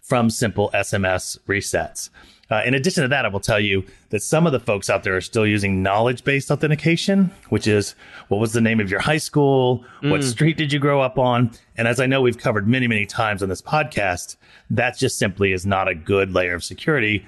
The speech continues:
Speaker 1: because most of that stuff is readily accessible, you know, for someone who knows how to use Google.
Speaker 2: I guess in addition to making your sim as secure as possible, you want to make it so that if someone does do a sim swap on you, it's really not gonna have that much effect.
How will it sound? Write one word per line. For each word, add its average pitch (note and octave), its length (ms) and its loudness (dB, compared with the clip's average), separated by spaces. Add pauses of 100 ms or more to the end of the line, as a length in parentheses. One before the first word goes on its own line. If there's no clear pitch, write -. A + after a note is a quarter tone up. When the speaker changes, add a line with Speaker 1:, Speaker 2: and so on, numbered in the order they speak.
(220)
Speaker 1:
because G#2 240 -2
most A2+ 240 2
of A2+ 60 -2
that G2 180 0
stuff G2 260 -2
is F2 120 -8
readily F#2 320 0
accessible, F2+ 680 -2 (300)
you G2+ 80 0
know, F2 80 0
for F#2+ 100 -4
someone F#2 320 0
who F#2 80 2
knows F2 240 2
how F2+ 80 2
to E2 80 -2
use E2 220 -2
Google. E2 400 -4 (100)
Speaker 2:
I E3+ 120 -2
guess F3+ 200 2
in E3 220 4
addition E3 460 2
to D#3 120 0
making C#3 640 2
your A#2+ 220 2
sim D#3 540 2
as A2+ 460 0
secure - 500 0
as A#2 140 0
possible, B2 600 0
you C3+ 80 2
want D3 120 0
to C3+ 60 2
make C3+ 240 2
it C3 80 0
so C#3 240 2
that B2 300 2 (260)
if C3 120 0
someone D#3 440 2
does C#3+ 340 0
do B2+ 240 4
a A2+ 60 4
sim A#2+ 300 2
swap A#2 360 0
on A#2 240 2
you, A#2 360 4
it's - 180 -2
really D#3 220 4
not C#3+ 160 0
gonna D3 160 0
have C#3 220 2
that C#3 160 0
much C#3 200 -2
effect. B2+ 440 -4